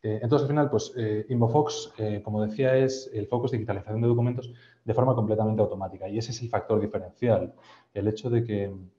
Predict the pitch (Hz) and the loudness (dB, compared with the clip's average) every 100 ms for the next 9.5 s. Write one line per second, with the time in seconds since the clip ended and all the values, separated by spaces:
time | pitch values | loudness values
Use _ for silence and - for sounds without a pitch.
0 | _ 110 107 123 113 - - 98 113 117 | _ -6 -4 -4 -8 -10 -12 -2 0 2
1 | 113 110 - 101 104 127 120 113 113 101 | 0 0 -2 -2 0 0 0 2 4 2
2 | 95 101 - 110 107 117 104 95 104 98 | 0 -4 -4 -4 0 0 2 -2 -4 -8
3 | 95 - 104 104 101 113 - - - - | -12 -6 -6 -6 -6 -4 -4 -10 -20 -20
4 | _ _ 104 113 123 131 139 143 - - | _ _ 6 6 6 4 4 2 -4 -8
5 | 101 98 95 101 98 98 95 95 - - | -6 -4 -6 -6 -6 -6 -8 -10 -10 -6
6 | 98 95 95 90 113 95 131 127 110 107 | -4 -4 -8 -10 -4 0 0 0 0 0
7 | 110 113 95 92 - 107 113 95 90 98 | -2 -4 -8 -12 -2 0 0 -2 -6 -10
8 | 98 - 101 101 95 98 90 95 110 110 | -10 -8 -6 -4 -6 -12 -8 -2 -2 -2
9 | 92 95 101 107 - | -6 -6 -8 -10 -12